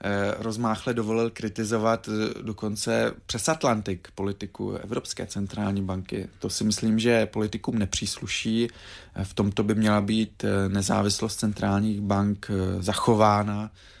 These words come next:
protože jakmile se začnou vměšovat do měnové politiky politici, tak bude ještě, ještě hůře.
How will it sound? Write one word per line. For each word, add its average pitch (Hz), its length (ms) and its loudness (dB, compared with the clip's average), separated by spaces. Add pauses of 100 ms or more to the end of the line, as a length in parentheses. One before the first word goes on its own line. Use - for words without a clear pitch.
(160)
protože 104 360 -8
jakmile 104 360 -4
se 107 120 -6
začnou 110 520 -2 (100)
vměšovat 104 720 0
do 107 220 0
měnové 107 420 0
politiky 107 720 -4
politici, 110 800 0 (760)
tak 92 140 -8
bude 98 240 0
ještě, 95 640 -2 (140)
ještě 98 340 -6
hůře. 98 440 -2